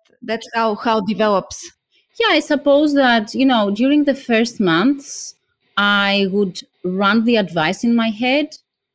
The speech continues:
Speaker 2: and look for answers. If I
Speaker 1: Mm-hmm.
Speaker 2: found the answers, the next time that I got the same advice, I knew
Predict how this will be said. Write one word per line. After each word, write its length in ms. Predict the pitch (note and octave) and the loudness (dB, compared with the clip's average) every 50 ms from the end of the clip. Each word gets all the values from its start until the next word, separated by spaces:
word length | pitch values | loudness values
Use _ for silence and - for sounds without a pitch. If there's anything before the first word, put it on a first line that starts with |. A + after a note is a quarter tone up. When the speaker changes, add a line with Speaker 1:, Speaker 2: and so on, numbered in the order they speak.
| _ _ _ - | _ _ _ -4
Speaker 2:
and 500 | F#3+ G3 F#3+ F#3+ G3 G3 G3 F#3 - - - _ _ _ _ _ _ _ - | -2 -2 0 0 0 0 -2 -2 -6 -12 -18 _ _ _ _ _ _ _ -2
look 340 | F#3+ G3+ G#3+ A3+ A#3 A#3 - | 0 2 4 2 2 0 -2
for 160 | - A3+ G#3 | -2 0 2
answers. 760 | F#3 F3 F3 E3+ E3+ - D3+ C3+ B2+ B2+ - - - - - _ _ _ _ _ _ _ _ _ _ | 2 2 2 0 -2 -4 -6 -6 -6 -8 -10 -12 -12 -14 -16 _ _ _ _ _ _ _ _ _ _
If 240 | F#3+ A3 A3+ G#3+ A3 A3 | -2 0 0 0 0 0
I 100 | A#3+ G3 | 0 -2
Speaker 1:
Mm-hmm. 140 | - - | -2 -4
Speaker 2:
found 340 | - B3+ B3 B3+ C#4+ F4+ F4 | -4 -2 0 0 0 0 0
the 100 | D#4+ C#4 | 0 0
answers, 800 | A3+ A3+ B3 A#3+ - - - D#3+ C3 C#3 D#3+ G3 - - - - _ _ _ - | 2 2 0 -2 -2 -4 -2 0 0 0 -2 -4 -6 -10 -14 -16 _ _ _ -4
the 120 | F#3 G3+ | -2 0
next 440 | G3+ G3+ G#3 B3 A#3+ - - - - | 2 2 0 0 -2 -6 -12 -10 -4
time 240 | - B3 A#3+ B3+ A#3+ | -2 0 0 0 0
that 180 | A#3 A3 A3 | 0 -2 -2
I 120 | G3+ F#3 E3+ | -2 -2 -2
got 300 | D#3+ F#3 F#3+ G3 F#3+ - | 0 0 -2 -2 -2 -4
the 80 | F#3+ | -6
same 400 | F3 - - - G3 G3 A3+ B3 | -6 -6 -6 -4 -2 0 0 0
advice, 720 | A#3+ G#3 E3+ D#3+ E3+ D3+ C3+ C3+ D3 G#3 C4 - - - - _ _ _ _ - | 0 -2 -2 -2 -2 0 0 0 -2 -4 -4 -6 -10 -14 -16 _ _ _ _ -4
I 140 | G#3 G#3+ | 0 0
knew 300 | A3 A3+ A#3 B3 C4 C#4+ | 2 2 4 4 2 2